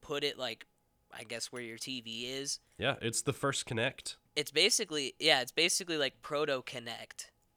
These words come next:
Speaker 1: and it's very primitive, and you can just do all this, like, activities and, like, little games and stuff. A lot of it is kind of just little gimmicks, like, "Oh, you can, like, draw on the screen," or, "You can, like, do,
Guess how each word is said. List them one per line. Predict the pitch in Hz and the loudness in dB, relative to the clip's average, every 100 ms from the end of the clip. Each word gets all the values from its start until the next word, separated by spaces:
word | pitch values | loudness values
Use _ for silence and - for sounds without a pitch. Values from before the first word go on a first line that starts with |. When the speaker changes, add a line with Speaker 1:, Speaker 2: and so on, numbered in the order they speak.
| _ _ | _ _
Speaker 1:
and | 139 | 0
it's | 135 - 131 _ - | 0 -2 -8 _ -2
very | 139 147 | 2 2
primitive, | 143 - 143 131 | 0 -4 -4 -4
and | 127 | -6
you | 131 | -8
can | 143 | -4
just | 143 - | -4 -2
do | 139 | -2
all | 123 139 | 0 2
this, | 147 147 143 | 2 4 4
like, | 127 - - _ _ _ _ | 2 -4 -20 _ _ _ _
activities | 127 - - 127 127 127 131 | -6 -6 -6 -4 -4 -4 -6
and, | |
like, | 120 | -8
little | 127 131 120 | -4 -6 -6
games | 110 110 113 117 | -8 -8 -8 -10
and | 120 | -6
stuff. | 113 - 120 120 - _ _ _ _ _ _ - | -4 0 -2 -2 -10 _ _ _ _ _ _ -6
A | |
lot | 131 139 160 | 4 6 8
of | |
it | 165 | 6
is | 139 | 4
kind | - 135 135 | 2 0 -2
of | 135 | -4
just | 127 - | -4 -2
little | 135 123 - | -2 -6 -6
gimmicks, | 117 120 120 - | -8 -6 -4 -2
like, | 113 - | -2 -2
"Oh, | 165 170 | 0 0
you | 151 | -2
can, | 170 180 | -6 -8
like, | 170 160 151 | -6 -6 -6
draw | - 120 120 139 | -8 -2 4 4
on | 156 | 4
the | |
screen," | - - 220 226 185 | 2 2 -2 -2 0
or, | 139 | -2
"You | 135 135 | -4 -4
can, | 147 127 | -6 -4
like, | 117 117 | -6 -6
do, | - 143 151 | -4 -2 -2